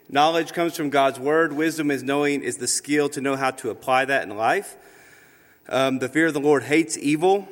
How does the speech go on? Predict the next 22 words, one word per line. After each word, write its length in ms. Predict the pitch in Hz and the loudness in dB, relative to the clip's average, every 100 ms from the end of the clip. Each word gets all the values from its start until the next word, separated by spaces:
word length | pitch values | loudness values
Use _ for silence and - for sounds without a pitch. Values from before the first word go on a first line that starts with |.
| - - - _ - | -20 -20 -20 _ -6
It 180 | 131 127 | -6 -4
turns 320 | 156 151 147 | 0 0 0
from 300 | - 156 185 | 0 0 0
it 180 | 202 - | -2 -4
is 220 | 123 117 | -6 -4
number 240 | 127 117 | -4 -4
three. 480 | 110 - 151 175 196 185 - - _ _ _ _ _ _ _ _ - | -6 -4 -2 -2 -2 -8 -20 -20 _ _ _ _ _ _ _ _ -16
Uh, 120 | 107 131 | -8 -2
number 260 | 139 139 | 0 -2
four 560 | 120 147 151 165 185 180 - - - - | -4 -2 2 2 2 -2 -12 -20 -12 -8
is 120 | 117 | -6
the 80 | 123 | -4
fear 220 | - 160 | 0 2
of 60 | |
the 80 | 147 | 2
Lord 280 | 139 151 151 | 2 2 2
produces 400 | 143 139 143 139 | 0 0 0 -2
a 120 | 120 | -4
strong 400 | 117 - 147 151 | -4 -4 -2 -2
confidence 800 | 147 147 143 143 135 143 - - | -2 -2 -2 -2 -4 -4 -6 -12
in 260 | - 113 107 | -10 -10 -4
God. 400 | 127 151 165 | 0 2 2